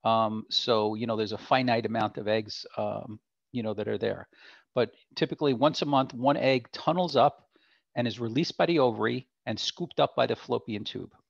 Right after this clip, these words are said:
okay? And then it starts to travel down the fallopian tube. Now, for a woman to get pregnant, what had to happen,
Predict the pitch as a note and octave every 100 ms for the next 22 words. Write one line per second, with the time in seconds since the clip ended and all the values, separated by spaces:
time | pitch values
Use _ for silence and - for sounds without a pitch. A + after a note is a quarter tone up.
0 | _ - A#2 A2+ A#2 B2 A#2+ - C3 A#2+
1 | - A2 - C#3 D3 D#3 C#3 B2+ A#2+ A2+
2 | C3 - _ _ _ _ _ _ - A2+
3 | - B2 B2+ - C3+ G2+ G#2+ G2 - _
4 | _ _ - _ _ B2+ G#2 - _ _
5 | _ _ - B2 C3 E3 F3+ - B2+ A2+
6 | - B3 G3 C#3+ C3+ C3+ C3+ C#3 - C3
7 | A2 - A#2